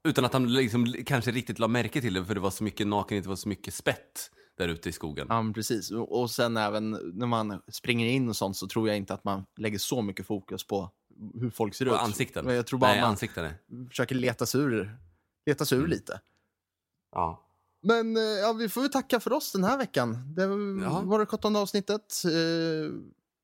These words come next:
Speaker 2: kul att ni lyssnar, som vanligt. Och, eh, följ oss på Instagram och Twitter. Jag heter Max Jander på Instagram och, eh, Max J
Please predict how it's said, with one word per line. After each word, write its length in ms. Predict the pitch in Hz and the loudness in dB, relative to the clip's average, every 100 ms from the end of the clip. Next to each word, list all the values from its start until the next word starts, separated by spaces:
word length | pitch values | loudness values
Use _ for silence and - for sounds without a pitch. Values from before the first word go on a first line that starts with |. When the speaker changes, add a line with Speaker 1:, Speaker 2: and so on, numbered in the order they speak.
| _ _ _ _ _ _ - | _ _ _ _ _ _ 2
Speaker 2:
kul 200 | 202 202 | 4 4
att 120 | 202 | 2
ni 100 | 185 | 0
lyssnar, 420 | 175 - 175 - | 0 0 -2 -2
som 200 | - 151 | -6 0
vanligt. 520 | 151 147 226 - - _ _ | 0 0 -2 -8 -12 _ _
Och, 340 | - 139 _ 151 | -6 -6 _ 0
eh, 320 | 147 143 139 127 _ _ _ _ _ _ - | 0 0 -2 -6 _ _ _ _ _ _ 0
följ 160 | 156 151 | 2 2
oss 100 | - | 2
på 120 | 160 | 0
Instagram 500 | 143 147 151 151 156 | 0 0 0 0 0
och 80 | 139 | -2
Twitter. 300 | 143 - 160 | -2 0 0
Jag 180 | 139 135 | 2 2
heter 180 | 131 | 0
Max 220 | 127 131 - | -4 -2 -2
Jander 280 | 135 139 | 0 -2
på 180 | 135 135 | -2 -2
Instagram 520 | 131 127 131 131 139 | 0 -2 0 0 -2
och, 360 | - 123 - - | -4 -6 -6 -2
eh, 120 | 117 | 0
Max 340 | 110 110 - - | 0 -2 -4 -4
J 200 | 120 | -4